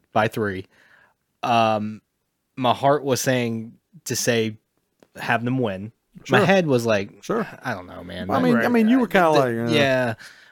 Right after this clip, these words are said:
Speaker 1: But, you know, Baycott playing the whole game, not being in the foul trouble, showed the difference.
Speaker 2: Yep.
Speaker 1: Offense and defense. I mean, to start the game off with Duke winning the tip but then going out of bounds,
Speaker 2: <laughs> Yeah.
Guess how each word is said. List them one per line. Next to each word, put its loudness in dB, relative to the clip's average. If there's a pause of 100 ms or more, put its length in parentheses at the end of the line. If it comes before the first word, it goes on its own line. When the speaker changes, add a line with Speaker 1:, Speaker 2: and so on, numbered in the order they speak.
(120)
Speaker 1:
But, 2
you -4
know, -2 (880)
Baycott -2
playing -2
the -4
whole 0
game, -6 (260)
not -2
being -6
in -6
the -8
foul -6
trouble, -6 (240)
showed 0
the -2
difference. -6
Speaker 2:
Yep. -12 (320)
Speaker 1:
Offense 0
and -4
defense. -12 (400)
I -6
mean, 0
to -6
start 0
the -6
game -2
off -2
with -6 (280)
Duke -2
winning -2
the -6
tip -4
but -6
then -8
going -2
out -2
of -6
bounds, -4
Speaker 2:
<laughs> -
Yeah. -2